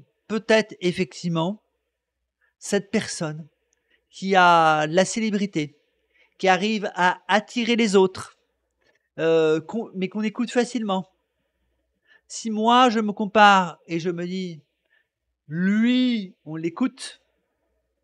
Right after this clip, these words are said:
et moi, on ne m'écoute pas. Et vous voyez, hein, je pourrais vraiment... Euh, faire ça, parce que là, dans ces ateliers rendez-vous avec l'amour, là, euh, on est un petit nombre, on est entre nous.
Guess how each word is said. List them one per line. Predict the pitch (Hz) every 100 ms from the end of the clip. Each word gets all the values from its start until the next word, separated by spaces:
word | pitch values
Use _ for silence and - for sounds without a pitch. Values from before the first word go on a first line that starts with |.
| _ _ _
et | 220 226
moi, | 214 214 220 214 208 -
on | 196 202
ne | 202
m'écoute | 196 208 214 202 -
pas. | 233 214 151 _ _ _ _ _ _ _ _ _ _ _ _ _ _ _ _ _ _ _ _
Et | - 147
vous | 135
voyez, | 180 311 277
hein, | 185 196 -
je | 147
pourrais | 160 - 156 185
vraiment... | 156 180 185 180 - 143
Euh, | 139 131 120 120 123 117 - _ _
faire | - - 160
ça, | - 302 208 _ - _
parce | -
que | -
là, | 180
dans | 175 175
ces | 147 156 165
ateliers | 165 165 170
rendez-vous | 156 147 143 139 147
avec | 135
l'amour, | 135 127 226 311 220 - _ _ _ _
là, | 147 175 202 190 143
euh, | 139 131 127 135
on | 151 147
est | 160 151
un | 139
petit | 139 135 147
nombre, | 190 247 127 135
on | 143
est |
entre | 135 127 147
nous. | 185 302